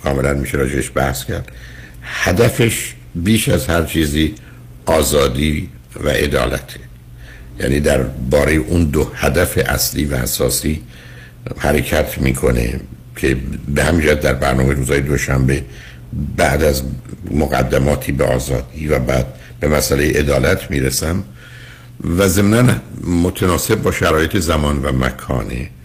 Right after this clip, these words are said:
از جانب دیگه به اصولی به نظر من رسیده و برداشتی کرده که فرض کنید جدای دین از حکومت نه سیاست، چون سیاست و دین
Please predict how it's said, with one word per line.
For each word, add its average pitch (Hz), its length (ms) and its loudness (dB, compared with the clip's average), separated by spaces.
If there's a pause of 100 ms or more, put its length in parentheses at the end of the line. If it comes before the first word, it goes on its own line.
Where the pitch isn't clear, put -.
(800)
از 90 200 2
جانب 87 400 4
دیگه 80 260 2
به 78 300 0
اصولی 90 680 2 (680)
به 87 100 4
نظر 85 360 4
من 87 260 4
رسیده 76 400 0
و 71 120 2
برداشتی 73 960 0
کرده 76 580 0 (840)
که 92 220 0 (360)
فرض 131 300 4
کنید 85 260 0
جدای 73 420 2
دین 73 260 0
از - 220 -2
حکومت 65 480 -2
نه 65 260 0
سیاست، - 640 -2 (560)
چون 92 100 4
سیاست 67 640 2
و 67 140 2
دین 73 340 2